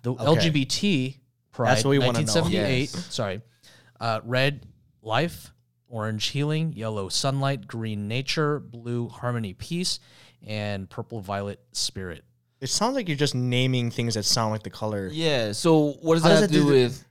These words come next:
Speaker 3: the
Speaker 1: I
Speaker 3: gay movement, though?
Speaker 2: Yeah.
Speaker 1: You know what? We should probably ask
Speaker 2: We should probably should look this up
Speaker 1: Gilbert,
Speaker 2: beforehand.
Speaker 1: Gilbert Baker to come on the show because
Speaker 2: Well,
Speaker 1: he
Speaker 2: we
Speaker 1: made
Speaker 2: could, yeah.
Speaker 1: this.
Speaker 3: Yo, if he comes on, though, ask him if we can get some those Be True shoes, though. They're pretty clean, dude.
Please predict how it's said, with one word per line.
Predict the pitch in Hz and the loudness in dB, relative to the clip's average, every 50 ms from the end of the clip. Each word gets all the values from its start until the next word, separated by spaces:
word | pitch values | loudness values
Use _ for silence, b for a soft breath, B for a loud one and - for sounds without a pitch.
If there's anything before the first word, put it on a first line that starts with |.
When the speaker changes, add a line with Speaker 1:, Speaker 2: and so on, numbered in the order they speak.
| _ _ _ _ _ _ - | _ _ _ _ _ _ -6
Speaker 3:
the | - 120 120 | -2 2 2
Speaker 1:
I | 127 | 4
Speaker 3:
gay | 127 165 202 196 | 4 4 4 4
movement, | 139 117 104 87 90 85 - - | 2 2 0 0 -4 -6 -8 -10
though? | - - 127 | -12 -10 -8
Speaker 2:
Yeah. | 127 117 - | -8 -6 -2
Speaker 1:
You | 143 | 0
know | 156 151 | 0 2
what? | 151 151 151 - - - - | 2 0 0 -2 -4 -10 -10
We | 135 139 | -8 -4
should | 147 - - 156 | -4 -4 -6 -6
probably | - - 156 143 135 143 127 - | -4 -2 -2 0 0 0 -2 -2
ask | - 110 107 107 | -2 0 0 0
Speaker 2:
We | 208 214 | 0 0
should | - | 0
probably | - 427 440 392 277 | 2 2 2 4 4
should | - - | 4 4
look | 175 156 165 165 | 6 6 4 6
this | 143 165 143 139 | 6 4 6 6
up | 156 | 6
Speaker 1:
Gilbert, | 139 | 4
Speaker 2:
beforehand. | 131 113 107 - 131 135 123 120 110 104 123 | 4 0 -2 0 0 0 0 0 -2 2 4
Speaker 1:
Gilbert | - - 147 147 131 113 107 | 4 6 6 4 -2 -2 -4
Baker | 123 120 123 - 127 113 | -2 -2 -2 -2 -4 -4
to | 101 95 | -4 -6
come | 95 - - 113 107 | -8 -8 -8 -8 -6
on | 104 101 95 | -6 -8 -8
the | 92 | -8
show | 92 - - 110 95 87 87 90 - | -6 -6 -6 -6 -6 -8 -10 -12 -12
because | - 107 95 90 - - - b b b b | -10 -8 -6 -6 -6 -8 -8 b b b b
Speaker 2:
Well, | - 139 151 156 156 143 | 2 4 6 6 6 4
Speaker 1:
he | - - | 2 0
Speaker 2:
we | 143 131 | -2 0
Speaker 1:
made | 113 | 4
Speaker 2:
could, | 113 185 151 117 104 | 6 6 6 6 6
yeah. | 117 113 107 | 4 4 4
Speaker 1:
this. | 101 92 90 - - - - _ _ _ - | 4 4 2 -2 -6 -12 -20 _ _ _ -2
Speaker 3:
Yo, | 127 123 120 | 2 4 4
if | 117 113 | 4 4
he | 156 147 | 2 0
comes | 135 - 131 123 123 117 | 2 0 -2 0 0 0
on, | 117 123 139 139 | 0 0 0 0
though, | 147 151 156 151 | -2 -2 -2 -2
ask | - 95 104 110 - | -4 -4 -6 -6 -6
him | - 131 131 | -6 -4 -4
if | 120 110 117 - - - _ _ _ _ _ | -4 -4 -6 -10 -20 -20 _ _ _ _ _
we | - 95 92 | -12 -8 -6
can | 95 92 | -6 -4
get | 98 101 | -6 -4
some | - 87 73 67 57 - _ _ _ _ _ - | -6 -6 -8 -8 -10 -14 _ _ _ _ _ -16
those | - 60 62 58 - _ _ | -14 -14 -14 -16 -20 _ _
Be | - 82 80 | -12 -12 -12
True | 82 - - - 113 107 | -12 -12 -10 -10 -10 -10
shoes, | 101 - - 62 64 62 | -10 -10 -10 -12 -12 -10
though. | - 76 65 | -8 -8 -8
They're | 67 - 117 | -6 -6 -6
pretty | 127 - 120 85 | -6 -6 -8 -8
clean, | 67 - - 95 95 85 71 62 | -10 -12 -12 -10 -10 -10 -12 -14
dude. | - 50 50 50 - 123 | -14 -14 -14 -14 -14 -16